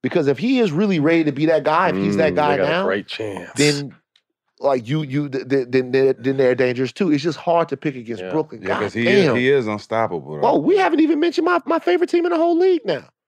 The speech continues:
Speaker 1: My favorite team in the whole league. To me, the guy who is the league M V P. I, like, I like, I love watching the Knicks play.
Speaker 3: Man, stop it.
Speaker 1: Julius
Speaker 3: <laughs>
Speaker 1: Randle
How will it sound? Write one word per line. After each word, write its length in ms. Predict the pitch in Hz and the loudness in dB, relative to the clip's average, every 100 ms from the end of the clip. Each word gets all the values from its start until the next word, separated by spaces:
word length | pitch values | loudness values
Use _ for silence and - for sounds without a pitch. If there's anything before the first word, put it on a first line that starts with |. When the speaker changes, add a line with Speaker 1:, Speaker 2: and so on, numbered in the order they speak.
| _ _ _ _ _ _ _ _ _ _ _ _ | _ _ _ _ _ _ _ _ _ _ _ _
Speaker 1:
My 80 | 180 | -4
favorite 340 | - 214 208 | 0 0 2
team 140 | 202 208 | 0 0
in 80 | 196 | 2
the 80 | |
whole 180 | 190 180 | 2 2
league. 240 | 170 139 113 | 2 -2 -2
To 100 | 143 | -4
me, 280 | 175 190 | -4 -4
the 160 | 170 139 | -4 -4
guy 280 | 127 156 156 | 0 2 2
who 120 | 156 | 0
is 100 | 135 | 0
the 60 | 131 | 0
league 280 | 147 147 | -2 -4
M 140 | 135 120 | -6 -8
V 120 | 117 | -10
P. 280 | - - - _ _ _ _ _ _ _ | -12 -16 -18 _ _ _ _ _ _ _
I, 100 | 135 - | -8 -2
like, 200 | 143 156 | -2 -2
I 120 | 135 196 | 0 2
like, 260 | 180 147 139 - | 2 0 -4 -4
I 60 | 170 | 0
love 320 | 143 147 147 | 2 2 2
watching 280 | 143 135 135 | 0 -2 -4
the 60 | |
Knicks 200 | 131 123 | -6 -8
play. 260 | - 107 - _ _ _ _ _ _ _ _ _ _ - | -10 -16 -18 _ _ _ _ _ _ _ _ _ _ -16
Speaker 3:
Man, 760 | 151 143 107 104 104 98 95 | -12 -6 -4 -4 -4 -4 -6
stop 580 | 90 - - - 85 78 | -10 -16 -16 -10 -10 -10
it. 60 | 117 | -4
Speaker 1:
Julius 480 | 127 254 240 233 | 2 4 4 4
Speaker 3:
<laughs> 100 | 196 175 | 4 4
Speaker 1:
Randle 460 | 208 202 185 185 | 4 4 4 2